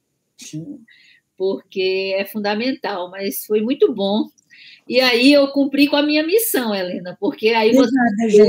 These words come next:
Speaker 1: gente.
Speaker 2: ao Instituto de Química e falou de um monte de coisa para os químicos.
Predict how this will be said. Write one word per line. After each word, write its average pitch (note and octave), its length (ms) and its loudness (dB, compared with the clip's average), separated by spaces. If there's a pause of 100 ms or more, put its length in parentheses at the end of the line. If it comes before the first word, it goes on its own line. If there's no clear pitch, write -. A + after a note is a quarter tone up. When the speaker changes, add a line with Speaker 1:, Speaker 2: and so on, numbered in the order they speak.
Speaker 1:
gente. D4 180 -2
Speaker 2:
ao A#3+ 100 2
Instituto A#3+ 520 -10
de A3 260 -10
Química F#3 680 -6 (440)
e G#3 100 -4
falou A3+ 420 -2
de A3 60 -2
um G#3 80 -2
monte D#4 300 -2
de D4+ 180 0
coisa A3 480 2 (320)
para A#3 260 0
os - 140 0
químicos. G#3+ 680 2